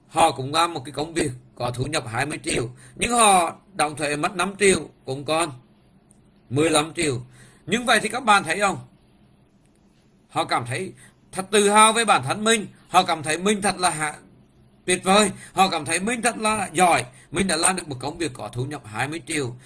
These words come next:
mình đóng thuế năm triệu chẳng sao cả. Năm triệu là đóng góp để xây dựng đất nước, đóng góp là để kiến tạo cộng đồng. Và ngày mai mình lại có thu nhập ba mươi triệu, năm mươi triệu,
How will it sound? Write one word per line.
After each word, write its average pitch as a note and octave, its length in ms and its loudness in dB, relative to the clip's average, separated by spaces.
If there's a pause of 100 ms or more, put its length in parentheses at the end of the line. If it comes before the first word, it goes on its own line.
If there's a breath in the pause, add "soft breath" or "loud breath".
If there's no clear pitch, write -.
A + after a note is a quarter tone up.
(100)
mình A3 160 0
đóng F#3+ 180 2
thuế E3+ 140 0
năm F#3 220 -2
triệu A3 140 4
chẳng F3+ 160 -2
sao D#3+ 200 0
cả. G#3+ 340 2 (540 soft breath)
Năm F3+ 240 -6
triệu F#3+ 320 0 (260)
là C3 160 -6
đóng B2 220 -4
góp B2+ 240 -6
để G2+ 120 -10
xây A#2 200 -6
dựng B2+ 220 -8
đất A#2+ 160 -12
nước, E3 220 -4 (280 loud breath)
đóng D3+ 220 -6
góp G#3+ 260 -2
là F#3 120 -2
để C3 160 -2
kiến B2 260 -10
tạo C#3+ 160 0
cộng C3 220 -8
đồng. C#3+ 320 -6 (640 soft breath)
Và D#3 120 0
ngày G3+ 180 2
mai G3 420 6
mình F3 160 -4
lại D#3+ 100 -2
có C3 180 -6
thu C#3 160 -4
nhập D#3 280 -8 (1500 soft breath)
ba C3+ 180 4
mươi G3 180 -2
triệu, F#3 320 0
năm C#3+ 240 -4
mươi A3 160 -2
triệu, G#3 300 0